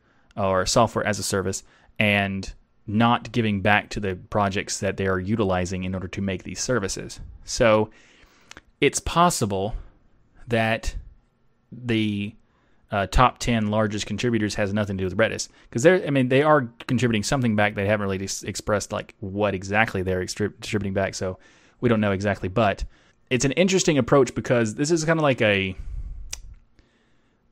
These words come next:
uh, uh, it's a topic that I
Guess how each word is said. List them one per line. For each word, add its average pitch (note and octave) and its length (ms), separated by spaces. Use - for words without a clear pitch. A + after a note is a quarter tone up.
uh, G#2+ 300
uh, A#2 180
it's C3+ 140
a C3+ 40
topic D3+ 500
that A#2 320
I A#2+ 500